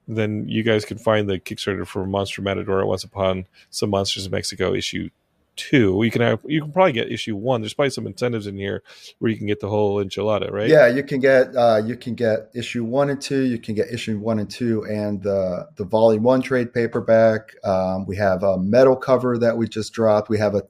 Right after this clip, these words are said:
Speaker 2: uh, shot glass. Uh, we have T-shirts.
Speaker 1: Wait, talk to me about
Speaker 2: Yeah.
Speaker 1: the m-, a metal cover, like, actually
Speaker 2: A
Speaker 1: printed
Speaker 2: metal,
Speaker 1: and
Speaker 2: it's,
Speaker 1: pressed
Speaker 2: yeah,
Speaker 1: on
Speaker 2: it's,
Speaker 1: metal?
Speaker 2: uh, it's pressed on
Speaker 1: What?
Speaker 2: metal. Yeah.
Speaker 1: Okay, so, so for the di-, like, if, let's say I have ten bucks, I'm gonna buy the
Speaker 2: Mm-hmm.
Speaker 1: digital one and two. Okay.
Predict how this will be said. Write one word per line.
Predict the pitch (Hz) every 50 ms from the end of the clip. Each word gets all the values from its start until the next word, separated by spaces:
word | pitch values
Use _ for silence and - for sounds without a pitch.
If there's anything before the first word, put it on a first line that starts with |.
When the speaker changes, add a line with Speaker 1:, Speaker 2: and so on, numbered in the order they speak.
| _ _ - -
Speaker 2:
uh, | 110 98 95 92 90
shot | - - - 127 127 135 131 -
glass. | 131 127 127 127 127 127 123 - - - - _ _ _ _ _ _ _ _ _ _ _ _ -
Uh, | 107 101 98 95
we | 98 90
have | 87 - -
T-shirts. | - - 156 147 139 - - 139 131 123 120 120 - - - - - - - - - - _ _ _ _ _ _ _ _ _ _ _ _ _ _ _
Speaker 1:
Wait, | - 151 135 -
talk | - 156 180
to | - 196
me | 190
about | 180 165 143 107
Speaker 2:
Yeah. | 101
Speaker 1:
the | 101
m-, | 101 101 101 - - - 113 - _ -
a | - 104
metal | 104 101 143 180 190 151
cover, | 107 - - 101 92 98 98
like, | 110 113 - - 131
actually | 131 139 135 - - 135 135 123 107 107 - - - -
Speaker 2:
A | 117
Speaker 1:
printed | 117 117 117 117 113
Speaker 2:
metal, | 113 120 131 131 123 101
Speaker 1:
and | 104 117
Speaker 2:
it's, | 107 - -
Speaker 1:
pressed | 131 139 147 - - - 123
Speaker 2:
yeah, | 131 123 120 113 110
Speaker 1:
on | 110
Speaker 2:
it's, | 107 123
Speaker 1:
metal? | 175 - 110 107
Speaker 2:
uh, | 107 104 -
it's | 117 110 - - - - _ _ _
pressed | _ - 139 131 131 - - 120
on | 113 113
Speaker 1:
What? | 165 233 226 220
Speaker 2:
metal. | 101 98 - 87 85 - _ _ _ _ _ _ _ _ - - -
Yeah. | 107 98 98 95 92
Speaker 1:
Okay, | 160 160 135
so, | - - 175 185 - -
so | - - 170
for | 143 - 170
the | 147 143
di-, | 127 127 - 208 233 240
like, | - 175 170 156 -
if, | 165 156 -
let's | - 180 196 190 -
say | 214 190 175
I | 156
have | 156 143
ten | - - 147 131 123
bucks, | 113 117 117 110 -
I'm | - 127
gonna | 131 135 127
buy | 110 107 113 117 120 113 110
the | 113 110
Speaker 2:
Mm-hmm. | 104 113
Speaker 1:
digital | 113 117 117 117 107 107 104 107 107 107 107
one | 104 110 110
and | 110 104 101 -
two. | - 98 92 90
Okay. | - - 117 110 -